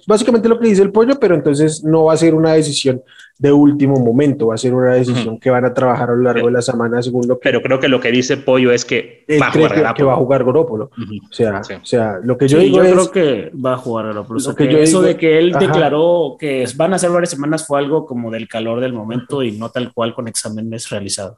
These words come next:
Speaker 1: Sí.
Speaker 2: Ujú.
Speaker 1: Eh, sí, yo cre-, yo, yo no creo que llegue, pero evidentemente está <laughs> muy verde Trey Lance, creo que ya lo habíamos dicho. En el momento en que pueda estar Garoppolo, tiene que volver a la ofensiva porque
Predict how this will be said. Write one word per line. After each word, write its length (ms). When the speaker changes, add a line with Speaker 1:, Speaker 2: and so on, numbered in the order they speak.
Speaker 1:
Sí. 220
Speaker 2:
Ujú. 120
Speaker 1:
Eh, 600
sí, 240
yo 160
cre-, 140
yo, 280
yo 140
no 300
creo 260
que 140
llegue, 400
pero 500
evidentemente 540
está 240
<laughs> 220
muy 180
verde 560
Trey 180
Lance, 280
creo 140
que 220
ya 160
lo 300
habíamos 400
dicho. 360
En 120
el 100
momento 380
en 60
que 100
pueda 200
estar 200
Garoppolo, 400
tiene 280
que 80
volver 280
a 40
la 100
ofensiva 280
porque 480